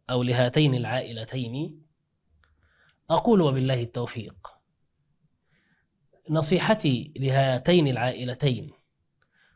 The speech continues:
وللمسلمين والمسلمات ألا يتبعوا خطوات الشيطان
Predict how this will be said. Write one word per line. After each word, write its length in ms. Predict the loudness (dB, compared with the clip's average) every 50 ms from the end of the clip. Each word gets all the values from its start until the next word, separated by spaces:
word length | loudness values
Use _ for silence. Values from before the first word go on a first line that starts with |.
| _ _ -2
وللمسلمين 800 | 0 2 4 4 4 4 2 2 0 0 0 2 4 4 4 4
والمسلمات 800 | 4 4 2 0 -2 -4 -6 -6 -6 -6 -6 -10 -14 _ _ _ -20 _ _ _ _ _ _ _ _ _ _ _ _ _ _ _ _ _ _ _ _ _ _ 4
ألا 300 | 4 6 6 6 6 4
يتبعوا 720 | 4 4 2 0 -2 0 2 2 4 4 2 2 2 2 2
خطوات 600 | 2 0 -2 -2 -2 0 2 2 2 2 0 -2
الشيطان 960 | -6 -4 -4 -4 -6 -6 -4 0 2 4 4 4 4 2 0 -2 -4 -6